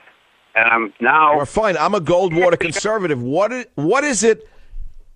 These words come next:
Speaker 2: about my message that isn't correct? Borders, language, and culture is not something that your hero Goldwater would have approved of?
Speaker 1: We're, we're on the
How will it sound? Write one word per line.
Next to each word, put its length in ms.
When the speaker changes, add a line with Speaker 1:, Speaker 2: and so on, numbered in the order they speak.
Speaker 2:
about 540
my 260
message 560
that 120
isn't 360
correct? 440
Borders, 360
language, 340
and 120
culture 420
is 100
not 220
something 460
that 140
your 140
hero 360
Goldwater 600
would 120
have 140
approved 440
of? 320
Speaker 1:
We're, 340
we're 160
on 340
the 80